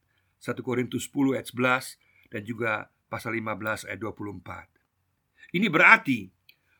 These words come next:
mutu keberadaan kerohanian, kesaksian,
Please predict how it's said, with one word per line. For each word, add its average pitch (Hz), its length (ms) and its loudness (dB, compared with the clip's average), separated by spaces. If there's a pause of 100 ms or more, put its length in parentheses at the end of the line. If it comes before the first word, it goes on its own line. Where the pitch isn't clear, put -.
(120)
mutu 240 480 0
keberadaan 170 640 6
kerohanian, 151 720 0
kesaksian, 151 800 0